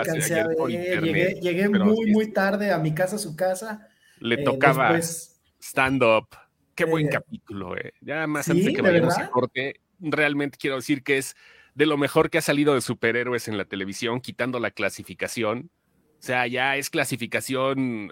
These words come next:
Speaker 2: Lo que se vio ayer sobrepasa cualquier cosa que se haya visto en televisión, aunque realmente no es lo importante, eh, el, esas escenas de sabor,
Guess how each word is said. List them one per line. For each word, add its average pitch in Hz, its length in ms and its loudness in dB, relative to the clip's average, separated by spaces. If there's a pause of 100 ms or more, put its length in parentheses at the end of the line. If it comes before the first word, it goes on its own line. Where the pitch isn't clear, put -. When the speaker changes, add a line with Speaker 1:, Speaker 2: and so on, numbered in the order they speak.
Speaker 2:
Lo 156 240 -6
que 165 100 -6
se 185 140 0
vio 254 180 2
ayer 202 400 0 (520)
sobrepasa 175 680 4
cualquier 156 400 0
cosa 160 200 -6
que - 60 -16
se 160 80 0
haya 139 80 0
visto 135 220 -6
en 123 40 -4
televisión, 123 420 2 (300)
aunque 160 260 6
realmente 208 600 4
no 190 440 4
es 185 360 -2 (360)
lo 151 180 6
importante, 156 840 0
eh, 117 960 -2
el, 101 260 -12
esas 151 360 -2
escenas 147 800 -4
de 98 520 -2
sabor, 123 720 -2